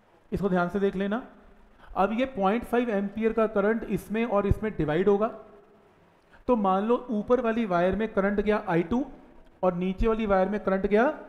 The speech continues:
आई वन। यही निकालना है आई वन, आई टू। तो मैंने डायग्राम अलग बना लिया इसका। तो पॉइंट फ़ाइव एम्पियर को बांट दें आई वन, आई टू में,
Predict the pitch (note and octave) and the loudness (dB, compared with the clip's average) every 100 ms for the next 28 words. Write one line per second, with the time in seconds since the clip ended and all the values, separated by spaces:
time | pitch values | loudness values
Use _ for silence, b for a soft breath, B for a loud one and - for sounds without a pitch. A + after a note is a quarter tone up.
0 | - - - D3 C3+ A2 D#2+ - - _ | -18 -20 -16 -10 -10 -10 -20 -20 -20 _
1 | _ _ _ _ _ _ - D3 F3 F#3 | _ _ _ _ _ _ -10 -6 -2 -2
2 | F#3 F#3+ F#3+ G3 G3 G3+ B3 D#4 - - | 0 0 0 0 0 0 -4 -6 -14 -20
3 | - _ _ - - - _ - F#3+ F#3+ | -20 _ _ -20 -20 -20 _ -10 -4 0
4 | F#3 F3+ G3+ G3 F#3 F#3+ F#3+ F#3 F#3+ - | 2 0 0 0 -2 -2 -8 -4 -4 -6
5 | G3+ A#3+ - _ _ _ _ _ - A3+ | -8 -12 -14 _ _ _ _ _ -6 -4
6 | F#3+ F#3+ G#3+ - B3+ B3 G#3 G3+ G#3+ G#3+ | 0 -2 -2 -2 -2 0 -4 0 0 0
7 | A3 E3+ E3 F3+ G#3 G3+ G3+ G#3 G3+ G3+ | -2 0 0 0 -2 -2 -2 -2 -2 -2
8 | A3 A3+ | -4 -4